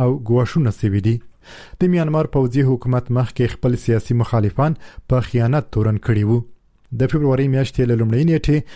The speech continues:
تر پوځي کودتا وروسته په لسګونو خبریالان هم نیول سوي، ځینې رسنۍ بندي سوي او د ځینو ټلویزیونونو د فعالیت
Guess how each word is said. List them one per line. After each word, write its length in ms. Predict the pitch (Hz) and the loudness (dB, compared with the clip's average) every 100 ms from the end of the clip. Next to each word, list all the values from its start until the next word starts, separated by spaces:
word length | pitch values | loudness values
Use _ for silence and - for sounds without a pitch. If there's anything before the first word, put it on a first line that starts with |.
| - - | -14 -4
تر 80 | 165 - | -2 0
پوځي 280 | 143 135 151 | 0 0 -2
کودتا 320 | 147 135 131 131 | 0 0 0 0
وروسته 400 | 135 - 135 127 | 0 0 -2 0
په 100 | 117 | 0
لسګونو 360 | 113 107 123 123 | 0 0 0 0
خبریالان 500 | - 110 113 113 135 151 - | 0 0 2 2 0 -2 -2
هم 100 | 156 113 | 0 2
نیول 220 | 104 101 | 0 -2
سوي، 240 | - 107 113 - - - - - | -2 0 0 -4 -16 -20 -12 -2
ځینې 220 | 165 170 | 0 2
رسنۍ 380 | 143 - 127 131 117 | 0 0 0 0 0
بندي 240 | 117 101 | 0 -2
سوي 240 | - 160 156 - - - 135 | 0 0 0 -4 -14 -4 -2
او 40 | 135 | 0
د 100 | 131 | 0
ځینو 180 | 151 156 147 | 0 0 0
ټلویزیونونو 600 | 131 120 123 123 170 117 - - | 0 0 2 2 2 0 -4 -4
د 100 | 117 | -4
فعالیت 400 | - 110 110 135 | 0 0 2 0